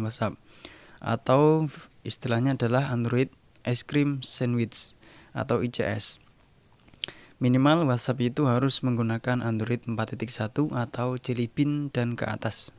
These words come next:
Jadi, silahkan disesuaikan sendiri.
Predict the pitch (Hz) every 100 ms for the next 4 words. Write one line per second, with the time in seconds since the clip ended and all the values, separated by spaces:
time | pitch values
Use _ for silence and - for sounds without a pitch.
0 | - - - - - - 104 131 131 127
1 | - - - - 113 107 127 123 120 123
2 | 127 143 - - - - - - 117 123
3 | 120 123 120 113 117 110 107